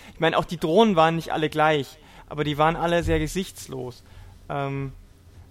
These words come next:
weil, also ich glaub, die Drohnen werden eben in diesen Kapseln gezüchtet, das nur irgendwie,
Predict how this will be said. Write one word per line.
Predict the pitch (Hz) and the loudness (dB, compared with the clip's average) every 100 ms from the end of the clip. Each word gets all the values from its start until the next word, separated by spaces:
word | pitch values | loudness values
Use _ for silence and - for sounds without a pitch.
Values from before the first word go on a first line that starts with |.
| - | -12
weil, | 147 147 147 151 | 0 2 4 2
also | - 160 | -2 -6
ich | 185 | -2
glaub, | 202 185 | 0 0
die | 165 | -2
Drohnen | 165 180 240 202 | 0 2 4 2
werden | 196 185 | 0 -2
eben | 180 | -2
in | 175 | -2
diesen | 165 165 | -4 -6
Kapseln | - 180 - 190 160 | -4 -6 -2 -4 -4
gezüchtet, | - 208 - - - | -4 -4 -4 -6 -6
das | 175 - | -6 0
nur | 196 - | 0 0
irgendwie, | 196 202 185 160 180 175 | 0 -2 -4 -6 -8 -8